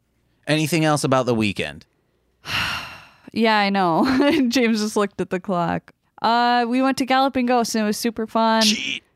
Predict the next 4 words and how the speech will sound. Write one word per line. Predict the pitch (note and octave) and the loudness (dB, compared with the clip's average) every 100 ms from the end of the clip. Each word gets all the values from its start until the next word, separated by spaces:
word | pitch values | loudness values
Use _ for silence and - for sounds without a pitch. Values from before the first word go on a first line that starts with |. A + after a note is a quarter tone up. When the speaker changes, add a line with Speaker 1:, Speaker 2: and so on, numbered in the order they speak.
| _ | _
Speaker 2:
My | - G#3 G3+ | -2 0 0
favorite | G#3 A3 G#3+ G#3 G#3 G#3 G#3 G#3 - | 0 0 0 2 2 2 2 0 -2
part | A3+ G#3+ G#3 | 0 0 0
was | - G3+ G3 G3 F#3+ F#3+ G#3 | -2 0 0 0 0 -2 -4